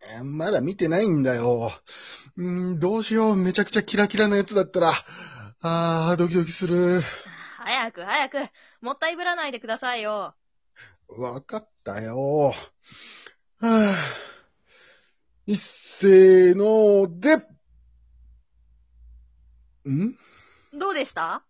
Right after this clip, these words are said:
Speaker 1: うん。うん。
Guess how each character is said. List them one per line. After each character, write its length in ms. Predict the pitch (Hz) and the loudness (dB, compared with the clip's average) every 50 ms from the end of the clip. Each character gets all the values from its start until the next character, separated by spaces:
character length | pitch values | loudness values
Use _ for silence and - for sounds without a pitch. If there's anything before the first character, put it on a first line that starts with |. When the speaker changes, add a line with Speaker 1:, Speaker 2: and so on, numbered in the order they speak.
| _ _ _ _ _ _ _ _ _ _ _ _ _ _ _ _ _ _ _ _ _ _ _ _ _ _ _ _ _ _ _ _ _ _ _ _ _ _ _ _ _ _ _ _ _ _ _ _ _ - | _ _ _ _ _ _ _ _ _ _ _ _ _ _ _ _ _ _ _ _ _ _ _ _ _ _ _ _ _ _ _ _ _ _ _ _ _ _ _ _ _ _ _ _ _ _ _ _ _ -12
Speaker 1:
う 120 | 170 170 170 | -8 -6 -4
ん。 460 | 160 139 117 104 101 95 95 92 _ _ _ _ _ _ _ _ _ _ _ _ _ _ _ _ _ _ _ _ _ _ _ _ _ _ _ _ _ _ _ _ _ _ _ 147 | -4 -4 -4 -6 -8 -10 -14 -16 _ _ _ _ _ _ _ _ _ _ _ _ _ _ _ _ _ _ _ _ _ _ _ _ _ _ _ _ _ _ _ _ _ _ _ -12
う 40 | |
ん。 460 | 156 156 131 107 95 87 85 90 - | -8 -8 -8 -8 -8 -10 -14 -18 -20